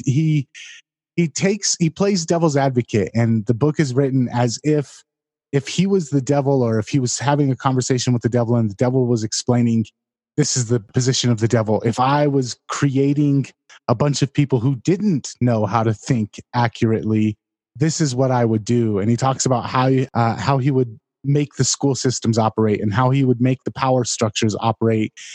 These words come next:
And when you come away from that book, you realize, oh, there's a lot of people, and, and I bring this up 'cause the very last part that you just talked about, the three ways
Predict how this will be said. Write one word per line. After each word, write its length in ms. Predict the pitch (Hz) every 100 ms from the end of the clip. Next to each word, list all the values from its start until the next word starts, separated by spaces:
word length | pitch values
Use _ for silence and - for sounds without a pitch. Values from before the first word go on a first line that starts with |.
| - - _ 139
And 500 | 135 135 131 127 - - _ _ _ _ _ _
when 180 | 139 151
you 140 | 143 135
come 220 | - 170
away 200 | 147 160
from 200 | - 139
that 200 | 160 -
book, 240 | 147 -
you 100 | 127
realize, 500 | 120 151 139 123 110 -
oh, 100 | 143
there's 260 | 143 147 135
a 60 |
lot 220 | 131 160
of 160 | 233 -
people, 360 | - 190 135 127
and, 200 | 135 135
and 160 | 143
I 60 | 135
bring 200 | 123 170
this 160 | 143 156
up 140 | 131
'cause 140 | 131 117
the 80 |
very 240 | 110 131 135
last 340 | 127 120 -
part 160 | 131 123
that 100 | 104
you 100 | 113
just 320 | 117 - -
talked 260 | - 131 -
about, 220 | 110 107
the 80 | 120
three 260 | - 120
ways 460 | 110 131 123 107